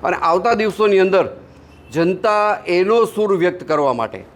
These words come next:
જનતા ભેગી થવાની છે, આમ સમાજ ભેગો થવાનો છે અને એમાં ગોંડલની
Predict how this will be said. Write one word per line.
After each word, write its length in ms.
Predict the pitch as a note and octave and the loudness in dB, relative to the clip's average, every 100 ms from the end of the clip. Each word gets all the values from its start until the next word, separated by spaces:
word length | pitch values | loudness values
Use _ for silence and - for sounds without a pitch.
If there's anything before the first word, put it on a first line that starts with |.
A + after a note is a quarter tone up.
| - - - - - - - - - C3+ | -20 -20 -20 -20 -20 -20 -20 -20 -12 -2
જનતા 320 | D#3+ D#3+ F#3 | 0 2 2
ભેગી 260 | D#3 D3+ E3+ | 2 2 0
થવાની 400 | E3 E3+ F3 D#3 | 2 2 2 0
છે, 160 | F3 | 0
આમ 260 | D#3+ D3 C#3 | 0 0 -2
સમાજ 440 | - C#3+ D#3 B2+ | -2 0 0 -2
ભેગો 340 | A#2 B2+ D3+ D#3+ | -2 0 2 2
થવાનો 380 | D#3 D#3+ E3 | 2 2 2
છે 160 | D#3+ D#3+ | 0 0
અને 160 | D#3 D#3 | 0 0
એમાં 220 | D3 C3+ | 0 0
ગોંડલની 600 | D3 E3+ G#3 G#3+ F3+ | 2 4 4 4 2